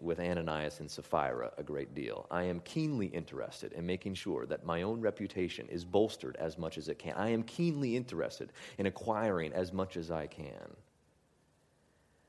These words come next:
I think if we're all honest with ourselves, that we will begin to realize that all of us have something of Ananias and Sapphira within it if it's not for Jesus.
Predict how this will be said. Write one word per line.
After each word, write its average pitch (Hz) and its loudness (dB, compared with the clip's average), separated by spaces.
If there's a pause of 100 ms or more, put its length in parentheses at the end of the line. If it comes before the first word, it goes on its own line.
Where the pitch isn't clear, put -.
I 98 -2
think 101 2
if 87 -8
we're 87 8
all 87 10
honest 87 2
with 80 -4
ourselves, 67 -2 (360)
that 85 -2
we 90 2
will 87 4
begin 85 0
to 76 2
realize 78 0
that - -2
all 90 6
of 65 0
us 57 0
have - -6
something 73 -6
of 69 -8
Ananias 65 -6
and 60 -10
Sapphira 69 -2
within 65 -4
it 50 -8
if - -12
it's - -8
not - -6
for - -18
Jesus. - -12